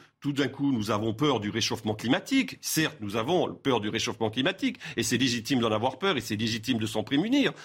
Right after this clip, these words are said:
Mais c'est parce que nous avons une situation internationale géopolitique qui fait que on risque de se retrouver cet hiver à court d'électricité.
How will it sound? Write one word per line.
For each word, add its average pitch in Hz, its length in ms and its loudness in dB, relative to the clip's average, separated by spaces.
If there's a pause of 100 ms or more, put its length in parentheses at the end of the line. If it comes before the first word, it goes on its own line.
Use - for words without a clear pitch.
(200)
Mais 170 120 4
c'est 175 140 0
parce 151 220 0
que 160 200 2 (180)
nous 151 180 2
avons 165 200 2
une 151 60 2
situation 175 580 0
internationale 165 720 0
géopolitique 143 680 0
qui 202 120 0
fait 190 220 2
que 147 200 2 (180)
on 156 120 4
risque 185 400 2
de 143 80 2
se 147 140 -2
retrouver 139 480 2
cet - 300 -2
hiver 247 280 0 (280)
à 160 100 0
court - 380 2 (100)
d'électricité. 151 840 0